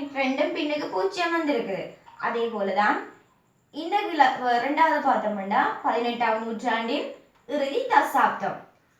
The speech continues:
மூன்றாவதுலையும் பார்த்தோம்னு சொன்னா பின்னுக்கு ரெண்டு பூஜ்ஜியம். ஆகவே பத்தொன்பதாம் நூற்றாண்டின் இறுதி தசாப்தம் என்று சொல்லி நீங்க விட கொடுக்குறீங்க. ரெண்டாயிரத்தி ஒன்பது. இந்த ரெண்டாயிரத்தி ஒன்பதுல இருக்கிற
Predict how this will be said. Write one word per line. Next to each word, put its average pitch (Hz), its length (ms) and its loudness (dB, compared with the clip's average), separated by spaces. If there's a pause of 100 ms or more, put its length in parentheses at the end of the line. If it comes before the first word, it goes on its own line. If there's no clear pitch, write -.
(220)
மூன்றாவதுலையும் 302 760 2
பார்த்தோம்னு 214 520 0
சொன்னா 220 260 -2
பின்னுக்கு 214 360 -6
ரெண்டு 208 260 -2
பூஜ்ஜியம். 240 460 -4 (220)
ஆகவே 247 320 2 (580)
பத்தொன்பதாம் 330 760 6
நூற்றாண்டின் 220 680 2 (240)
இறுதி 240 260 2 (120)
தசாப்தம் 196 580 2
என்று 185 200 -10
சொல்லி 190 260 -4 (380)
நீங்க 240 260 0
விட 240 120 6 (100)
கொடுக்குறீங்க. 170 600 -6 (1200)
ரெண்டாயிரத்தி 320 520 -12 (100)
ஒன்பது. 220 380 -10 (680)
இந்த 359 120 0 (120)
ரெண்டாயிரத்தி 330 560 2
ஒன்பதுல 277 400 4
இருக்கிற 233 240 -4